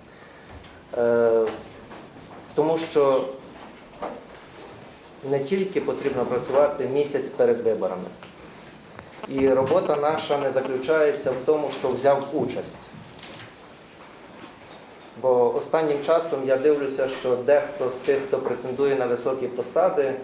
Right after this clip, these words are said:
наскладали на останній місяць перед виборами якихось заходів і не встигають в репортажах, е, звітувати, де вони взяли участь.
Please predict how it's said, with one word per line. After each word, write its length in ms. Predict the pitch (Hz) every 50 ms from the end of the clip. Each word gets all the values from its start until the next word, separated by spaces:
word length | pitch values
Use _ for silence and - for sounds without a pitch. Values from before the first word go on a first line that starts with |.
| - - - - - -
наскладали 640 | 131 135 - - 143 139 135 143 151 151 143 139
на 140 | 131 127 127
останній 440 | 127 127 - - 147 143 139 131 135
місяць 320 | 135 135 135 135 - 117 - -
перед 220 | - 131 131 131
виборами 480 | 127 139 139 139 127 123 123 123 123 123
якихось 400 | 123 123 - 135 135 135 127 117
заходів 600 | 120 123 151 165 170 - 147 139 - 127 123 120 117 120 - - - - - - - -
і 340 | - 139 139 139 135 131 123
не 140 | 123 139 131
встигають 600 | 127 - - 143 135 139 156 156 143 135 135 139
в 60 | -
репортажах, 800 | 143 135 135 135 131 120 - 127 123 113 143 151 156 143 - - - 123
е, 240 | 120 117 117 113 110
звітувати, 580 | 113 127 135 135 135 131 143 151 147 - 139
де 160 | 131 131 135
вони 200 | 135 135 131 131 123
взяли 280 | 117 117 127 127 123 120
участь. 440 | 120 113 101 90 - - - -